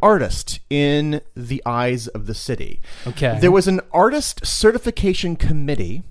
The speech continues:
Speaker 1: which would meet with the potential artist, and that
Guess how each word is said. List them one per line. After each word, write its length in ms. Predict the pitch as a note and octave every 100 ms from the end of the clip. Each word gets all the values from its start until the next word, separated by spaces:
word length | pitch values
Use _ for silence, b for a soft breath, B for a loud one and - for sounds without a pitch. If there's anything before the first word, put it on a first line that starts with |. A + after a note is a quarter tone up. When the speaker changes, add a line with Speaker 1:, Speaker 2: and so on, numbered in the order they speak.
| - -
Speaker 1:
which 240 | D3+ D3 D3
would 180 | D#3
meet 300 | C3+ D3 E3
with 100 | F3+
the 80 | G3
potential 600 | F#3 G3+ G3+ F3 - D#3+
artist, 540 | B2 G2+ F2+ G#2 - - B B B -
and 460 | C#3+ C#3+ C#3 C#3 B2+ B2
that 260 | F3+ A#3